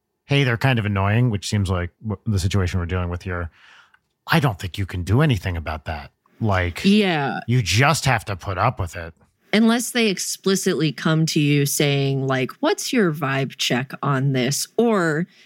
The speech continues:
Speaker 2: I think I've had more
Speaker 1: Right.
Speaker 2: experience with the thing that I'm about to say is that, like,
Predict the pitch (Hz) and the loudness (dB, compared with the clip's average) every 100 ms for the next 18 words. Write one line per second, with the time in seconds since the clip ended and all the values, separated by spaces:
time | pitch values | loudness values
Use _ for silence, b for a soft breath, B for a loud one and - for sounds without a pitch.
0 | b b - 185 202 190 185 170 165 156 | b b -2 0 2 2 2 2 2 2
1 | 107 92 151 147 143 143 - - 143 135 | 2 2 2 2 2 0 -4 -4 0 0
2 | 131 - - - - 151 139 135 135 131 | 0 -4 -8 -6 -2 0 2 2 2 2
3 | 139 147 151 - 139 131 123 - 139 127 | 0 0 -4 -2 0 2 2 2 0 0
4 | 143 107 139 127 127 | -2 0 0 0 -2